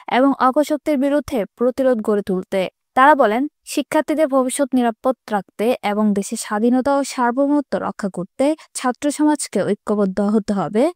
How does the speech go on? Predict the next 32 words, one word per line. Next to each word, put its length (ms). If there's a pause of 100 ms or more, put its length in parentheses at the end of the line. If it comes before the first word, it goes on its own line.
(160)
মতবিনিময় 580
সভায় 300
মঞ্জুরুল 420
ইসলাম 340
বলেন, 300 (420)
জুলাই 280
গণহত্যার 480
বিচার 240
শুধু 220
নিহতদের 500
প্রতি 280
দায়বদ্ধতা 640
নয়, 220 (260)
এটি 160
জাতির 400
প্রতি 280
ন্যায় 240
বিচারের 380
অঙ্গীকার। 500 (300)
সভায় 360
আলোচনা 400
হয়েছে 300 (160)
কিভাবে 460 (100)
জনমত 460
গঠন 340
করে 220 (120)
এই 180
বিচার 300
প্রক্রিয়া 360
ত্বরান্বিত 540 (100)
করা 220
যায়। 260